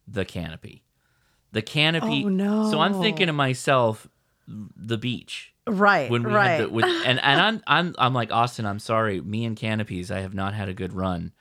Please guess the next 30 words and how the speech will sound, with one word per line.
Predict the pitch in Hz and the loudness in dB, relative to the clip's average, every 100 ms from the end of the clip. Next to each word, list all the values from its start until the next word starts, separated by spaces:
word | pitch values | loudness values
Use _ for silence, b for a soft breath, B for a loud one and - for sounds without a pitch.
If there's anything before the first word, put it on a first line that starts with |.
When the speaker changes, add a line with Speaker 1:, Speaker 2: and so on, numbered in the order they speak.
| b b b | b b b
Speaker 1:
uh, | - 247 - | -4 -4 -4
Speaker 2:
<laughs> | 403 | -6
Speaker 1:
being | 107 104 | -4 -4
around | - 90 90 | -4 -6 -6
canopies." | - 104 95 85 80 - b b b b b b b | -4 -4 -4 -8 -12 -16 b b b b b b b
So | - 139 123 | -2 2 2
he's | 131 127 | 0 0
like, | 117 104 | -2 0
"Yeah, | 110 107 | 2 2
I | 104 | 2
don't | 110 143 | 0 -2
think | 127 113 | -4 -4
this | 104 | -6
thing's | - 104 98 | -6 -8 -6
gonna | 95 | -8
stay | 92 - 90 | -8 -6 -6
down." | 90 104 95 82 - b b b b | -4 -4 -4 -8 -16 b b b b
So | - 156 | -4 0
we | 143 151 | 2 2
ended | 185 247 220 | 0 0 -2
up | 151 | -2
running | 127 123 139 156 | -2 0 0 0
around | 139 123 120 123 117 110 | -2 0 0 0 0 -2
and | - 110 | -4 -6
dropping | 107 110 113 120 120 110 | -4 0 0 0 -2 -2
more | 101 101 107 113 107 _ _ | -2 -2 -2 -2 -6 _ _
stakes, | - - 107 139 - - | -14 -2 0 0 -8 -8
like, | 95 | -8
further | - - 120 120 110 - | -8 -4 -2 -2 -2 0
out. | 92 113 - | 0 -2 -4